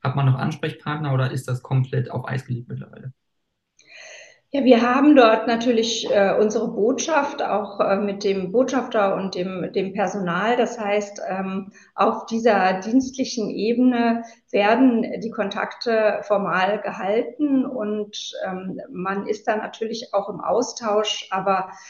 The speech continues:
Speaker 2: solche Kontakte, ähm, sind natürlich in keiner Weise partnerschaftlich und, ähm, es, ähm, und sehr häufig,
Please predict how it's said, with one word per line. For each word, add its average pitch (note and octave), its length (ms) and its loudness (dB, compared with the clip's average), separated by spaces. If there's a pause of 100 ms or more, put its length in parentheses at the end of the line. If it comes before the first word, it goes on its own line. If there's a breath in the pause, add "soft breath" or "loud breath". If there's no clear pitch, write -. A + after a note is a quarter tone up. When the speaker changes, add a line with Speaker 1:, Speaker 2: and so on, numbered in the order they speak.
(140 loud breath)
Speaker 2:
solche G#3+ 360 -2
Kontakte, A3+ 880 -2 (400 loud breath)
ähm, G3 480 -2
sind A#3 220 0
natürlich A3+ 640 -2
in G3+ 160 -4
keiner G3+ 400 -2
Weise F#3+ 500 -4 (100)
partnerschaftlich - 1300 -2 (360 loud breath)
und, G#3 720 -2 (100)
ähm, F#3+ 460 -2
es, F#3 240 -8 (260)
ähm, F3 640 -2
und F#3 200 -10
sehr G3+ 200 -2
häufig, A3+ 720 -4